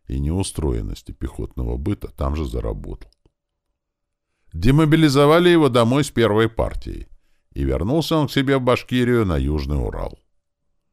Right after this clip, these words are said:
На приеме у пожилого сурового доктора выслушал Ваня себе суровый приговор.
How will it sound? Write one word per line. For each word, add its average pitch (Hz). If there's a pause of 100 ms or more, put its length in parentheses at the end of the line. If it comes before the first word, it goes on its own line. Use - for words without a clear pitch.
(800)
На 113
приеме 165
у 139
пожилого 123
сурового 95
доктора 101 (180)
выслушал 110
Ваня 170
себе 131
суровый 92
приговор. 78